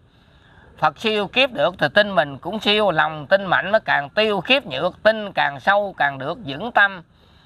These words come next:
Có tin mới có dám làm, không tin phàm vẫn còn phàm như xưa, tin là phải sớm trưa thực hiện. Nếu tin suông là cái ý nguyện không thành, vì ta bà thế giới chúng sanh muốn tu chứng quả là phải tin đầy lòng.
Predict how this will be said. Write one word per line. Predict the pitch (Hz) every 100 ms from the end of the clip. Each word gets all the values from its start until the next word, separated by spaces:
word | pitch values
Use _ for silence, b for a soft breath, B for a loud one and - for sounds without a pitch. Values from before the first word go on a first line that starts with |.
| b b b b b
Có | -
tin | - 208 202
mới | 214
có | 226 233
dám | 220 240 277
làm, | 185 143 135
không | - 208 208 196
tin | 208 196
phàm | 151 139
vẫn | 127 123 233 269
còn | 147 131
phàm | 147 143 139
như | 196
xưa, | - 202 196
tin | - 202 202
là |
phải | 143 156
sớm | - 208 285 285
trưa | 202 202
thực | 185 143 -
hiện. | 127 151 185 - b b b b b b -
Nếu | 208 285
tin | 247 202
suông | - 202 202
là | 156
cái | 131 220
ý | 247 262
nguyện | 156 151 202
không | 190 185
thành, | 143 143 139 127
vì | 139
ta | - 190 190
bà | 147 143 127
thế | 196 226
giới | 202 220 269
chúng | 247 269
sanh | 269 196 190
muốn | 190 254
tu | - 190
chứng | 190 233 302 330
quả | 165 127 233
là | 165
phải | 139
tin | 185 196 196
đầy | 147 143
lòng. | 143 139